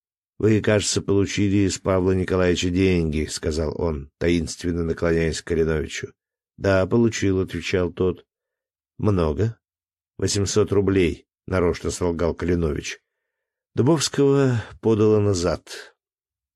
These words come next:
Сладкое и заискивающего выражения в лице его как будто и не бывало.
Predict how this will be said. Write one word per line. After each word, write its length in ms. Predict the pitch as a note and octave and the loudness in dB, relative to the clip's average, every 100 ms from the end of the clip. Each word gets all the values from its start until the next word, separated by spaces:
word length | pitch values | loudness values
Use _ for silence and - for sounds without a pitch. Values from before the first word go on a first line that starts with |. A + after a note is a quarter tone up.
| _ _ _ _ - | _ _ _ _ -12
Сладкое 640 | - G2+ B2 B2 - G#2 | -4 2 2 0 -2 0
и 240 | G2 F#2 | 2 0
заискивающего 1120 | E2+ F#2+ G2+ G2+ - F#2+ F#2 F2+ F2 F#2 E2+ | 2 0 0 -2 -4 -2 0 -2 -4 0 0
выражения 580 | E2+ E2 D#2+ D2 B2 F#2 | 2 2 0 2 2 2
в 60 | D#2+ | 0
лице 260 | E2+ - | -2 0
его 180 | F#2+ F2 | 0 0
как 200 | D#2+ E2 | -2 -6
будто 520 | D2 D2 F#2 G2+ - | -6 -6 -6 -6 -2
и 80 | F#2+ | 0
не 140 | F2+ E2 | 0 0
бывало. 600 | D#2+ D#2+ C#2 D#2+ - | -2 -2 -4 -8 -10